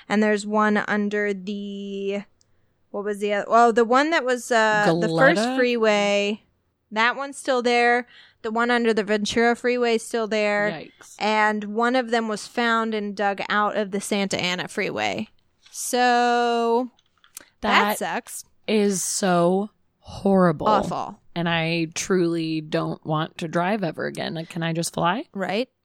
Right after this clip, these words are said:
Speaker 1: Edwards tried to kill himself a couple times, and he finally succeeded in nineteen seventy-one. He hung himself with a T V cord in his cell in San Quentin.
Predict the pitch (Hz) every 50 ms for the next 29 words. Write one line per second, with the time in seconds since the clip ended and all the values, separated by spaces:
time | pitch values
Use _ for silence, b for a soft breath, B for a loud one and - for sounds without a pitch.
0 | _ _ _ - 233 254 254 262 277 320 330 339 294 - - - - 311 294 285
1 | 294 277 294 - - 269 254 240 247 240 - 233 226 226 226 - 233 - - 220
2 | - - 202 190 190 196 202 - - 208 202 190 - - 220 214 233 254 269 277
3 | 285 285 - - 285 - - - 226 202 196 202 202 196 190 170 175 185 202 214
4 | 233 - 269 269 247 - 254 247 233 262 269 269 247 190 175 165 165 165 165 180
5 | 185 b b b b b b _ - 208 214 208 233 240 254 262 262 262 - 262
6 | 233 233 226 233 214 214 208 - - 226 202 190 190 190 - - 196 196 190 190
7 | 180 - 196 202 190 196 - - - - 196 185 185 180 180 185 185 175 185 185
8 | 185 - - 180 170 180 180 - 196 - 175 - - - - 196